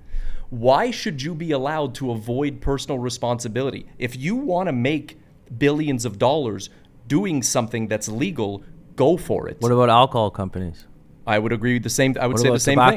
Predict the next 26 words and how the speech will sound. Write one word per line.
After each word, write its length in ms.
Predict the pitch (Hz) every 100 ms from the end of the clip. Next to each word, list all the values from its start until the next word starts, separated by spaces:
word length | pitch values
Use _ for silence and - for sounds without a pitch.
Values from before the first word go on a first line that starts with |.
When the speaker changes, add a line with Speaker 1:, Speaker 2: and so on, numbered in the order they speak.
| 127
Speaker 1:
thing. 20 |
Speaker 2:
companies? 260 | 117 104 110
Speaker 1:
I 20 |
would 160 | 120 120
say 140 | 120
the 80 | 120
same 200 | 139 135
thing. 200 | 175 196
Speaker 2:
But 140 | 127
then 180 | 143 139
the 140 | 131
argument, 540 | 104 135 123 110 110 110
we 140 | 113
went 260 | 113 127 -
through 280 | 117 131 120
this, 320 | 98 101 -
this 160 | 120
Speaker 1:
I, 60 | 113
Speaker 2:
already 260 | 120 131 131
played 260 | - 117
out 240 | 135 117 -
when 100 | 110
Speaker 1:
let, 60 |
Speaker 2:
we 60 | 110
had 280 | 117 113 -
the, 220 | 127